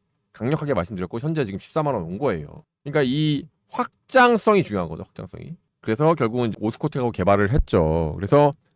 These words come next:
중요한 거는 이제 가격만 인정을 받은 것이 아니라 효능도 긍정적으로 영향을 받았기 때문에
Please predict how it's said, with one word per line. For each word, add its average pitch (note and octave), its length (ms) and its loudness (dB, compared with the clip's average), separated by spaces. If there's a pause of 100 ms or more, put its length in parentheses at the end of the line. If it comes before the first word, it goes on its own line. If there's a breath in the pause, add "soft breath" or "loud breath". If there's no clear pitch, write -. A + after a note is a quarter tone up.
(100)
중요한 D#3 380 4
거는 C#3+ 240 4
이제 C3+ 160 2
가격만 A2+ 760 4 (140)
인정을 B2+ 340 4
받은 A2 200 4
것이 G#2+ 220 4
아니라 A#2+ 420 4 (340)
효능도 G#3 680 0 (240)
긍정적으로 A#2 580 -4
영향을 F2+ 260 -6
받았기 - 340 -14
때문에 E2 380 -6